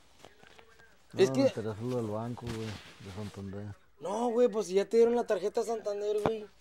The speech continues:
Speaker 2: Pero más vas a esperar que te llegue la Afore, güey.
Speaker 1: ¿Con cuánto?
Speaker 2: Ahorita le pregunto al, a tu vecino, güey, al amigo del Canica, güey, al Fácil. Al, ¿te acuerdas que fuimos al Banco Azteca? A ese güey ahorita le digo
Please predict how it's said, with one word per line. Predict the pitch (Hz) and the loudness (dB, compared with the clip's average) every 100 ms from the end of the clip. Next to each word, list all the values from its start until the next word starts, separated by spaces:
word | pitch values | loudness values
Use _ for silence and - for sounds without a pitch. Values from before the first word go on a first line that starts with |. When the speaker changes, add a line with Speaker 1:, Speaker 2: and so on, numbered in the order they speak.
| _ | _
Speaker 2:
Pero | 185 196 | -2 2
más | 214 | 4
vas | 208 214 | 4 2
a | |
esperar | 190 202 196 | 4 2 2
que | 202 | 0
te | 185 | 0
llegue | 185 202 | 2 2
la | |
Afore, | 185 180 185 185 | 2 2 2 2
güey. | 180 185 175 - _ - - _ _ - - - _ _ - - - _ _ - | 0 -2 -2 -10 _ -20 -20 _ _ -20 -20 -20 _ _ -20 -20 -20 _ _ -10
Speaker 1:
¿Con | 107 | -10
cuánto? | 95 120 110 110 - - - - _ _ - _ - - | -4 -4 -4 -8 -10 -20 -20 -20 _ _ -20 _ -20 2
Speaker 2:
Ahorita | 165 175 220 | 4 6 6
le | 220 | 6
pregunto | 180 180 180 | 4 2 2
al, | 226 214 | 2 2
a | 185 165 | 2 0
tu | 180 | -2
vecino, | 170 151 196 214 220 | 0 -2 -2 -4 0
güey, | 208 208 | 2 4
al | 180 | 4
amigo | 160 175 208 | 2 0 0
del | 190 | 0
Canica, | 165 160 180 202 | -4 -4 -4 -2
güey, | 196 190 | 0 0
al | 160 123 | 0 -2
Fácil. | - 175 - 190 151 151 | -4 -4 -6 -12 -10 -8
Al, | 143 - _ | -10 -12 _
¿te | 156 | 0
acuerdas | 165 214 208 | 2 2 0
que | |
fuimos | 196 214 | -4 0
al | 233 | 4
Banco | 208 208 | 4 2
Azteca? | 214 247 285 285 _ _ _ _ _ _ _ _ _ | -2 -4 -4 -6 _ _ _ _ _ _ _ _ _
A | 139 | -4
ese | 143 170 | -2 2
güey | 180 190 | 6 6
ahorita | 180 202 | 4 4
le | 180 | 6
digo | 202 233 | 6 4